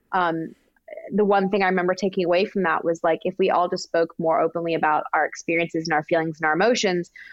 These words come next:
we'd all realize that we as individuals weren't crazy because we were all going through the same thing. Um,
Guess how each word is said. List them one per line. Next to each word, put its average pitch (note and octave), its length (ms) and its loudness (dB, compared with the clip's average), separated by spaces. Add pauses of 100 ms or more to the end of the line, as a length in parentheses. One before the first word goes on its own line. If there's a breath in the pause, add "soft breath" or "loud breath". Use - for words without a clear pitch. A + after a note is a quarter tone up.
(120 loud breath)
we'd F#3+ 100 4
all G#3 160 4
realize F#3 400 2
that F3+ 160 -2
we G3+ 220 2
as G#3 100 0
individuals F#3 540 0
weren't - 240 -2
crazy A#3 440 0
because F#3 220 -2
we F3 60 0
were - 120 0
all E3+ 140 4
going G#3 220 2
through - 100 -16
the B3 80 -2
same A#3+ 240 0
thing. E3+ 400 -2 (800)
Um, E3 440 2